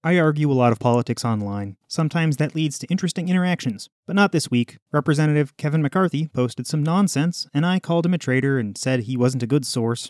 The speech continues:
because he was a liar. Of course, his supporters leapt to his defense. The argument rapidly got mired in name-calling and every Republican fear being projected onto me. Let me slow down for a moment and pick just one.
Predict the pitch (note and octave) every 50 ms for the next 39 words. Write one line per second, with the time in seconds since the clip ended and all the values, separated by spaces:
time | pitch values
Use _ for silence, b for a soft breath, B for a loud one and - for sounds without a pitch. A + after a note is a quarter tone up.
0 | - _ C#3 - - A#2 A2 A2+ A2 - B2+ A2 G2+ G#2+ C#3+ F3 G3 G3 F3 B2+
1 | G#2 - _ _ _ _ _ - D#3+ - B3 A#3+ A#3+ A#3 - - - E3 - -
2 | F3 - F3+ F#3 F#3 F3+ F#3 F3+ D#3 - D3+ E3 - - - C#3+ C#3+ C#3 C3 -
3 | - A2+ G#2 G#2+ - - - - - _ _ _ _ _ D#3+ D#3+ D#3+ E3+ E3 D#3
4 | E3+ E3+ E3 C3+ - C#3+ E3 F3+ F#3 - F3 F3 F3 E3 D3 B2 C#3+ D#3 D#3+ E3
5 | E3 E3+ D#3 C#3 A#2+ A2+ A#2 D3 E3 F3 E3+ D3+ - E3 D#3+ D#3+ D#3+ D#3 C#3+ B2
6 | A#2+ C3 C3 C#3+ C#3 C3+ B2+ - D3+ D3 C#3+ C3 - - D3 C3+ C3 B2 - -
7 | - E3+ D#3+ E3 E3 D3+ B2 B2+ C#3+ D3 D#3 C#3+ - C#3+ B2 D3 G3 F#3+ - F3+
8 | F#3 G#3+ G#3+ - G#3+ A#3+ D#4 C#4+ D3 G2+ - - _ _ _ _ _ _ _ _
9 | _ _ G#3+ A#3 C#4 B3 - - G#3 F#3+ E3 D3+ C3+ B2 A#2+ - - A#2 A2 A2
10 | A2 G#2+ A#2 B2 - _ _ _ _ _ C#3+ B2+ - - E3 - - - - C#3+
11 | - - - A2+ A2+ A2 G#2 F#2 F#2 -